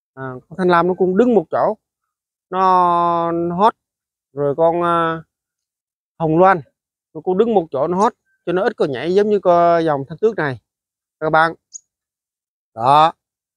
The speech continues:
Thì mình phải tùy từng con để mình lựa chọn cái cầu.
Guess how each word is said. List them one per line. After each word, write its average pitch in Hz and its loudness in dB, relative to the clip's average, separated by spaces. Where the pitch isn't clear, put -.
Thì 170 2
mình 165 2
phải 156 -2
tùy 175 6
từng 160 0
con 196 0
để 175 -2
mình 165 -4
lựa 147 -2
chọn 151 -4
cái - -12
cầu. 151 2